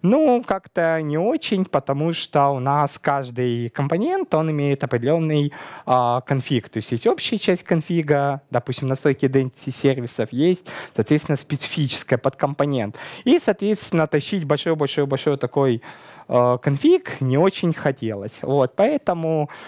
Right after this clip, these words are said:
э, у Tempest есть система плагинов, мы просто пишем, э, под каждый компонент плагин, и, соответственно, у нас тест ограничивается этим плагином, конфиг лежит в этом конфиге,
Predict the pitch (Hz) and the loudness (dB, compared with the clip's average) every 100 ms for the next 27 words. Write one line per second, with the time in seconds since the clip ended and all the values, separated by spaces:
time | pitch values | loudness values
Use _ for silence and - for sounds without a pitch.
0 | - - 143 139 139 147 185 165 147 139 | -16 0 4 4 4 0 0 -2 -2 -4
1 | - 139 139 - - 147 139 - 170 202 | -2 2 2 0 0 0 0 0 0 0
2 | 381 370 - 147 139 151 147 135 143 147 | 0 2 0 0 0 2 0 -2 -2 -2
3 | - 127 120 120 120 120 - - - 131 | -2 -2 -2 0 0 -2 -6 -16 -4 -2
4 | - 143 135 - 135 143 147 139 - 170 | 0 -2 -4 -6 -4 -2 -2 -2 0 0
5 | 196 330 370 175 220 - 139 135 160 - | 2 2 2 0 0 0 -2 0 -2 -2
6 | 147 135 127 120 - - 123 139 143 - | -2 2 0 -2 -10 -8 0 0 0 -2
7 | 196 247 - 143 139 143 170 - 135 135 | -2 -2 -2 0 0 0 -4 -2 0 2
8 | 131 - 131 120 127 143 147 220 285 214 | 2 2 0 0 0 0 2 2 2 2
9 | 170 147 127 147 131 131 123 127 - 120 | 0 -2 -4 -6 -6 -4 -2 -2 -2 -2
10 | 123 - 143 160 302 254 190 | -2 0 -2 0 -4 -4 -4